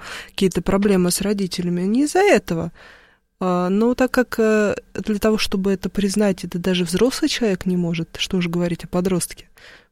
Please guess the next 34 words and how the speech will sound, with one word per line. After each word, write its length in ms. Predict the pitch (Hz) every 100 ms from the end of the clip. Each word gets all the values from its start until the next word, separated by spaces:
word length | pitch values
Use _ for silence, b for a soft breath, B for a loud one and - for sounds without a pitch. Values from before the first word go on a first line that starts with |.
| -
Мы 140 | 180
же 100 | 180
прекрасно 520 | - 180 - 226 - 247
понимаем, 340 | 220 196 180
как 180 | 185 175
нам 180 | 175 175
трудно 460 | 208 277 285 185 -
свои 520 | - - 196 214 190 - - _ b b b b -
признать 540 | 202 196 214 185 -
огрехи 640 | 180 180 208 269 - 202
и 100 | 180 175
принять 500 | 185 185 220 285 208
их, 160 | 175
и 100 | 185
с 100 | 185
ними 160 | 196 190
работать. 560 | 185 208 214 170 170 -
А 160 | 190
с 160 | 175 -
подро-, 340 | - 170 220 240
а 80 | 185
у 60 |
подростков 500 | 180 175 233 - 302
тем 220 | - 339 320
более. 260 | 208 170
Они 260 | 175 185 185 B B B -
априори 480 | 170 - 226 349
себя 300 | 320 208 190
считают 480 | 185 - - 180 170
самыми 480 | - 214 175 160 160
умными, 520 | 160 262 349 311 269
ну, 200 | 240 269
как 180 | 233 170 160
бы 240 | 175